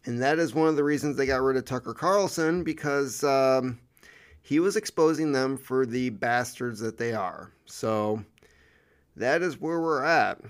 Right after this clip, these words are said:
And, uh, before, before I exhaust myself of being angry first thing in the morning, uh, I am going to leave it at that.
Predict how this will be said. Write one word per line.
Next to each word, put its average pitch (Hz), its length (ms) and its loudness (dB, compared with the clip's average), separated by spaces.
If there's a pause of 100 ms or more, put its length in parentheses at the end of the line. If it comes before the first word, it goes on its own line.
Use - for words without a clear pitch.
(640)
And, 113 420 -6
uh, 117 440 0 (260)
before, 170 560 -2 (500)
before 160 320 -4
I 139 80 0
exhaust 117 400 -2
myself 113 400 -4
of 107 80 -16
being 110 380 -4 (480)
angry 123 480 0
first 113 320 -6
thing 120 140 -4
in 113 60 -2
the 113 60 0
morning, 110 580 0
uh, 101 460 -2 (140)
I 120 260 -2
am 127 380 0
going 127 380 0
to 135 680 0
leave 214 260 -4
it 262 80 0
at - 220 2
that. 233 680 6